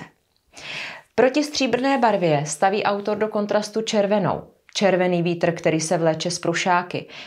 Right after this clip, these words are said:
červené krupě krve nesoucí se vzduchem, ale i červenou, která symbolizuje stud ve tvářích. Ten se odmítá. Lidé mohou chybovat. Nemusí vždy uspět, ale musí stále slyšet svůj stříbrný vítr.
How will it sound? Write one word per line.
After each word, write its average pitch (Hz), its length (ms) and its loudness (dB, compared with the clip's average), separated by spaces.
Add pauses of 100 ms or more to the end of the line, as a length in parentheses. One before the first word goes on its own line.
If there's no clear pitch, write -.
(120)
červené 170 540 2
krupě 156 480 0
krve 156 340 0
nesoucí 151 560 -2
se 151 240 0
vzduchem, 151 760 -2
ale 156 220 2
i 190 140 -4
červenou, 147 640 0 (280)
která 170 340 4
symbolizuje 185 760 2
stud 160 420 -4
ve 151 140 0
tvářích. 143 800 -4 (500)
Ten 247 180 2
se 254 100 0
odmítá. 190 580 0
Lidé 185 300 4
mohou 226 280 2
chybovat. 165 580 -4 (100)
Nemusí 202 460 0
vždy 196 280 -2
uspět, - 500 0
ale 151 240 2
musí 202 380 -2
stále 185 400 2
slyšet 143 480 -2
svůj 143 280 -2
stříbrný 147 760 -2
vítr. - 400 -6